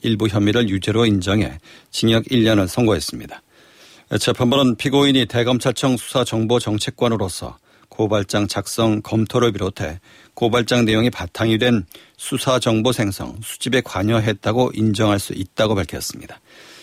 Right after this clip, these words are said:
다만 고발장을 전달한 것만으로 선거에 영향을 미쳤다고 보기 어렵다며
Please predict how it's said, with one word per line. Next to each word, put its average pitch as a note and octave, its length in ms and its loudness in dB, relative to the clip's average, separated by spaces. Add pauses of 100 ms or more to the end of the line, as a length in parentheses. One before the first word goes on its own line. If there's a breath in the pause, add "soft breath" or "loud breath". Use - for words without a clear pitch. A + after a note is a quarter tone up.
(320 loud breath)
다만 B2 460 4
고발장을 B2 680 0
전달한 A#2 520 2
것만으로 G#2 760 0
선거에 G2 520 -4
영향을 F#2 380 -2
미쳤다고 G#2+ 520 -2
보기 F#2 240 -4
어렵다며 E2+ 540 -4